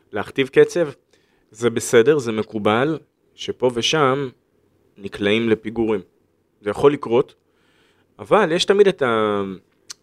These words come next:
את הפוזיישן ה-, הקריטי, או את הפוזיישן האסטרטגי, זה שאת יודעת ש-, את יודעת, כשאת נמצאת פתאום בריצה, נתת איזשהו קאמבק של,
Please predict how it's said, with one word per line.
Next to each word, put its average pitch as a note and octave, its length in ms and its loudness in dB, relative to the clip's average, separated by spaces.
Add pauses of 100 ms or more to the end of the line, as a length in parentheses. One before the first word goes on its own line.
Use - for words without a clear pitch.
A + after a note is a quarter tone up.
את - 80 -12
הפוזיישן B2 640 -2
ה-, F#2+ 640 -2
הקריטי, B2 360 -2
או G2+ 60 2
את - 80 -8
הפוזיישן A2 460 -4
האסטרטגי, G2+ 480 -6
זה A2+ 140 -2
שאת A#2 200 0
יודעת A#2 240 -4
ש-, - 100 -2
את - 680 -8
יודעת, B2 140 -2
כשאת G#2+ 180 -4
נמצאת A#2+ 260 0
פתאום C3 240 -2
בריצה, G#2+ 460 -4
נתת A2+ 300 -4
איזשהו G#2+ 320 -2
קאמבק A2+ 340 0
של, F#2+ 360 0